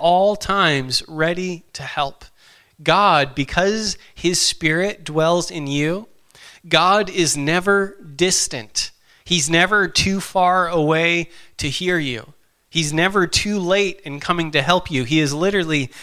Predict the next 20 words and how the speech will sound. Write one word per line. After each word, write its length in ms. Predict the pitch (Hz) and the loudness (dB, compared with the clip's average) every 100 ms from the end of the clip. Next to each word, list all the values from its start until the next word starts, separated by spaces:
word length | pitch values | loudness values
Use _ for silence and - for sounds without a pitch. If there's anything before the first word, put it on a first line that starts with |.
| - 160 | -8 -2
dwelling 640 | 151 180 196 196 190 185 | 2 4 4 2 0 -2
inside 580 | 170 151 139 - 165 165 | -2 0 0 0 0 0
of 120 | 143 | -2
you, 180 | 127 131 | -4 -2
as 160 | 127 - | -2 -2
close 560 | - 175 190 214 - | -6 -4 -2 -2 -2
as 180 | 175 151 | -2 0
he 120 | 175 | 0
could 160 | - 147 | -2 -6
possibly 580 | - 185 175 - 175 165 | -4 -2 -2 -4 -4 -2
be 340 | 151 135 117 - - - - | -2 -2 -4 -12 -20 -12 0
at 300 | 175 185 202 - | 2 2 0 -2
all 380 | 170 170 170 170 | 2 2 2 -2
times, 720 | - 170 165 143 123 117 - - - - | -2 0 2 2 -2 -4 -6 -6 -18 -10
and 140 | 135 | -6
he's 220 | 139 127 | -4 -4
there 540 | 156 196 175 131 123 - - - _ _ | 0 2 2 2 -2 -6 -18 -20 _ _
to 120 | - 135 | -4 -2
help 400 | - 143 - | -2 -2 -4
you. 140 | 117 | -14